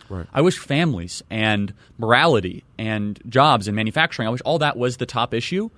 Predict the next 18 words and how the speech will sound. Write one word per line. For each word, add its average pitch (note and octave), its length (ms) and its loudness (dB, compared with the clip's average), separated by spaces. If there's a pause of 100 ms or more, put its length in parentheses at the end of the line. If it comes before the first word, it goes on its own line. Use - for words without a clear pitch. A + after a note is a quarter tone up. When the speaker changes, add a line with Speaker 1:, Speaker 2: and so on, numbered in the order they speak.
(520)
Speaker 2:
And C3 380 -2
isn't E3 180 -4
it G3 40 -10
incredible C3 400 -2
how A2+ 360 -2 (160)
they A#2 120 -2
have A#2+ 80 0
all A2+ 120 -2
these B2+ 120 -2
congressional A2+ 480 -6
hearings G#2+ 340 -4
on F#2+ 100 -6
reparations G#2 680 -6
and F#2+ 100 -8
police G#2+ 220 -6
shootings? G#2+ 380 -8 (220)
Where's E3+ 300 0
the F3 220 -2